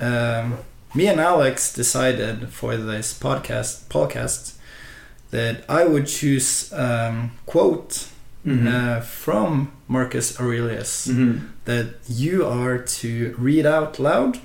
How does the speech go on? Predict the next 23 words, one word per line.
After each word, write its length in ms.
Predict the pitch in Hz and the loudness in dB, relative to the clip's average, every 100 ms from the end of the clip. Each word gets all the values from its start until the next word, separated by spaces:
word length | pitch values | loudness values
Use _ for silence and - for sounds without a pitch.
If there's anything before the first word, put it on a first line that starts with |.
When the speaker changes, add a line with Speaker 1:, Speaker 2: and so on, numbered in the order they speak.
| - 135 | -10 -4
Speaker 2:
Mm-hmm. 280 | 107 110 113 - - - | -4 -4 -6 -8 -14 -12
Speaker 1:
kind 220 | - 175 | -2 2
of 120 | 190 139 | 4 4
like 160 | 131 127 | 0 0
Sverre 320 | - 123 131 | 0 2 2
did 220 | 123 135 139 - | 2 0 0 -2
at, 400 | 123 123 - 127 | -2 -2 -2 -2
uh, 400 | 120 120 120 135 - - - | 0 2 0 0 -4 -10 -4
<laughs> 1300 | - - - - 254 - - - - - - - - - - | -4 -2 -4 -2 -6 -6 -10 -10 -10 -8 -8 -6 0 2 2
at 220 | 147 - | 0 0
the 240 | 135 131 139 | 2 2 4
I 100 | 143 | 4
Don't 160 | 147 | 4
Care 180 | 139 131 | 4 4
at 80 | 127 | 4
All, 360 | 147 185 226 - - - - - | 4 4 0 -8 -16 -16 -16 -6
and 220 | 135 139 147 | 0 2 6
then, 600 | 190 202 196 185 214 - - - - - - | 8 8 6 2 0 -4 -12 -14 -16 -18 -6
uh, 400 | - 151 156 151 | 2 4 4 4
maybe 380 | 151 170 202 185 | 2 2 4 4
some 400 | 175 - 147 143 | 4 4 4 4
immediate 560 | 143 143 143 135 131 - | 4 4 4 4 2 -2
thoughts 800 | - 127 117 101 - - - | -4 -2 -2 -2 -2 -2 -4